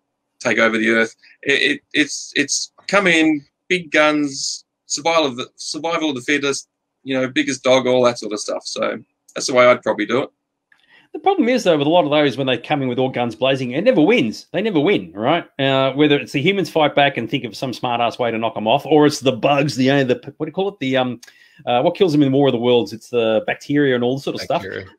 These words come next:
Speaker 2: Um, you can, it, it, none of those things have ever worked, except for, uh, off the top of my head, Oblivion. That's the only one I can think of where, uh, the aliens actually won. So,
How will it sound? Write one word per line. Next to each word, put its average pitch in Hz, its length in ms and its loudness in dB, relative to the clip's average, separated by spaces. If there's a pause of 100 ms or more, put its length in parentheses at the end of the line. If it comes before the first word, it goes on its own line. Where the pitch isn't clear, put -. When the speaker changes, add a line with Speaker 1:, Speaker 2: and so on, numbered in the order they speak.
(100)
Speaker 2:
Um, 131 340 -2 (220)
you 170 100 -6
can, 202 120 0
it, 185 260 0
it, 165 160 -6
none 214 200 4
of 233 40 2
those 190 160 4
things 180 140 0
have 147 80 4
ever 143 160 4
worked, 151 300 4
except 202 300 0
for, 160 520 6
uh, 139 300 2
off 143 100 -4
the 139 80 -12
top 175 140 -4
of 156 60 -8
my 143 80 -4
head, 143 160 -2
Oblivion. 117 460 -6
That's 107 140 -18
the 127 60 -8
only 127 100 -8
one 127 80 -6
I 123 60 -8
can 104 120 -16
think 113 200 -14
of 101 80 -10
where, 107 340 -4 (100)
uh, 104 220 -4
the 104 80 -6
aliens 107 320 -6
actually 101 220 -16
won. 95 260 -16
So, 101 220 -12